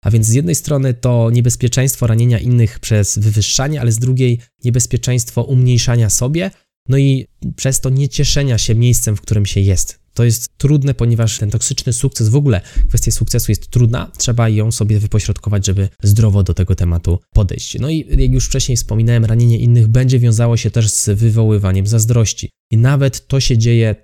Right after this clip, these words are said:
zaocznie, czyli my niekoniecznie chcemy wśród tych ludzi, którzy nas otaczają, tę zazdrość wywoływać. Natomiast, no, niestety są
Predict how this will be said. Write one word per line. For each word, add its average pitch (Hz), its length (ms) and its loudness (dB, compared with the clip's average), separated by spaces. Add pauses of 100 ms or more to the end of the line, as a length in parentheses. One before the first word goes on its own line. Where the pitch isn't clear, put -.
(240)
zaocznie, 107 540 -2
czyli 113 360 0
my 127 160 2
niekoniecznie 147 720 -2
chcemy 135 640 -4
wśród - 340 -4
tych - 280 -4
ludzi, 117 340 2
którzy 104 280 -2
nas 110 160 -2
otaczają, 101 420 -2
tę 101 120 0
zazdrość 101 360 0
wywoływać. 104 640 0
Natomiast, 123 340 0
no, 127 200 -6
niestety 127 420 -2
są 127 480 -2